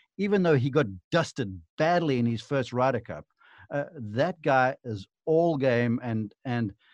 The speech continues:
y-, you know, you got these guys that are starting to assume the mantle of being now the leaders in the locker room. And they've always got a nucleus that they seem to wanna rely on.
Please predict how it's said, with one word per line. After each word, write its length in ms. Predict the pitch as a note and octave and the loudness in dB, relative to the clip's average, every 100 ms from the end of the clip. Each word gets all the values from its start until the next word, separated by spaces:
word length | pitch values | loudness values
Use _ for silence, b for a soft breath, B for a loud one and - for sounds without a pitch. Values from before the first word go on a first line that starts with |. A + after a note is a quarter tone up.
| b - | b -12
y-, 100 | C#3 | -6
you 80 | C3+ | -2
know, 80 | D3 | 0
you 140 | C3 | 0
got 200 | C#3 D3+ | 0 0
these 220 | D#3+ C3 | -2 -2
guys 300 | A#2 C#3 C3+ | 2 2 2
that 80 | A#2+ | 0
are 100 | B2 | -4
starting 300 | - D#3+ C#3+ | 0 0 0
to 140 | B2 A#2 | -2 -6
assume 440 | - - F#3+ F3+ | -8 -4 -2 0
the 100 | D#3+ | 0
mantle 440 | C3 C3+ C3+ A#2+ G#2+ | 2 2 0 -2 -4
of 140 | G2+ | -4
being 220 | A#2+ B2 B2 | -2 0 2
now 160 | A#2+ | 0
the 120 | G#2+ A2 | 0 -2
leaders 500 | A2+ C3 A#2+ A2 - b b b - | -2 -2 -2 -4 -10 b b b -2
in 100 | A#2+ | 0
the 80 | |
locker 320 | A#2+ A#2+ A#2+ A#2+ | 2 0 0 -2
room. 160 | A2 | 0
And 80 | A#2 | 0
they've 120 | A#2+ A#2+ | 0 2
always 200 | E3 C3 | 0 0
got 120 | C3+ | -2
a 40 | |
nucleus 460 | A#2+ B2+ B2 A#2+ - | 2 0 0 -6 -8
that 120 | A2+ - | -10 -8
they 80 | A2 | -8
seem 360 | - - D3 A#2+ | -6 -2 0 0
to 100 | A#2+ | -4
wanna 180 | A2+ G#2 | -2 -2
rely 320 | G2+ G2 G2 | 0 0 0
on. 160 | D#2+ | -4